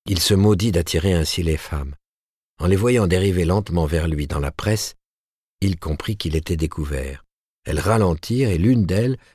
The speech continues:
une brune svelte, aux yeux noirs et malicieux, le frôla en feignant de n'avoir pas remarqué sa présence. Mais elle lui sourit, et il lui sourit. « Salut »,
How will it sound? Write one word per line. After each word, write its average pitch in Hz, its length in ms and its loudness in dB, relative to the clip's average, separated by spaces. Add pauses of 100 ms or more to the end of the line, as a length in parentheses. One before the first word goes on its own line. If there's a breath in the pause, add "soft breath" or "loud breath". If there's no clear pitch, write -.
une 85 180 4
brune 101 320 4
svelte, 78 560 0 (240)
aux 80 100 0
yeux 80 180 0
noirs 95 340 2
et 78 60 -2
malicieux, 78 540 0
le 90 100 2
frôla 107 580 0
en 80 120 -2
feignant 113 400 0
de 90 100 -2
n'avoir 78 280 -2
pas 92 120 -2
remarqué 90 440 2
sa 95 160 0
présence. 73 520 -4 (340 loud breath)
Mais 90 240 2
elle 85 160 -2
lui 73 140 -2
sourit, 73 420 -2 (440)
et 87 180 4
il 78 120 2
lui 73 140 0
sourit. « - 400 -4 (880)
Salut », 117 340 2